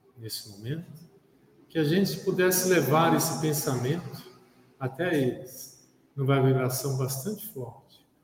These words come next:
bastante intensa, que a gente pudesse buscar,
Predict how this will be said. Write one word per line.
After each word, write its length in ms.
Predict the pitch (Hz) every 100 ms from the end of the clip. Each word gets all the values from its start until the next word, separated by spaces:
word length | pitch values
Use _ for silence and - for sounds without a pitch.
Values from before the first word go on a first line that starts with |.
| -
bastante 480 | 127 - 175 175 160
intensa, 680 | 143 113 104 - - - - _ _ _ _ _
que 100 | -
a 40 | 139
gente 260 | - -
pudesse 540 | - 143 147 147 - 147
buscar, 840 | 147 - 131 113 - - - -